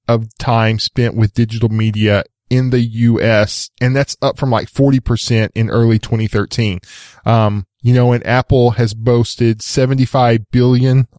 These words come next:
all-time App Store downloads, but yet it finds that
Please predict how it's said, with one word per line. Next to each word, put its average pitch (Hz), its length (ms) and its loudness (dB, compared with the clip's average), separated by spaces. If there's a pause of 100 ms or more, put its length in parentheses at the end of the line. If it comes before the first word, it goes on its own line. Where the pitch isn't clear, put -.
all-time 113 580 0
App 104 220 -4
Store 117 260 0
downloads, 127 760 0 (440)
but 123 240 -2
yet 131 520 0 (440)
it 131 160 0 (340)
finds 139 680 2
that 117 520 0